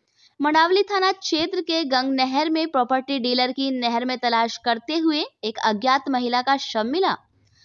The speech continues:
महिला की उम्र चालीस वर्ष के आसपास बताई जा रही है, जो मर्यादा होटल के सामने खोजबीन करते हुए मिली।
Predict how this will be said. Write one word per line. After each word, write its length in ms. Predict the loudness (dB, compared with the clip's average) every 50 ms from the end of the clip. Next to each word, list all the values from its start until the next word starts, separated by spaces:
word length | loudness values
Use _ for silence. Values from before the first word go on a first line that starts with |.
| _ _ -20 _ _ _
महिला 320 | 2 2 4 4 4 4 4
की 160 | 2 2 2
उम्र 200 | 2 2 2 0
चालीस 380 | 0 2 0 2 2 0 -2 -2
वर्ष 260 | 0 0 0 0 0
के 100 | -2 0
आसपास 480 | 2 4 4 2 2 0 0 0 0 0
बताई 340 | -2 0 0 2 0 0 0
जा 160 | 2 0 0
रही 240 | 2 2 0 0 0 -2
है, 120 | -6 -8 -10 _ _ _ _ _ -14
जो 200 | -6 -4 -4 -2
मर्यादा 440 | 0 0 2 2 2 2 2 2 0
होटल 320 | 0 -2 -4 -4 -4 -6
के 160 | -4 -4 -6
सामने 520 | -4 -2 0 0 0 0 0 -2 -4 -6 -8 -6
खोजबीन 460 | -4 -2 -2 -2 -2 -4 -6 -6 -4 -4
करते 260 | -4 -4 -2 -2 -2
हुए 200 | -2 -2 0 0
मिली। 300 | 0 2 2 2 0 -2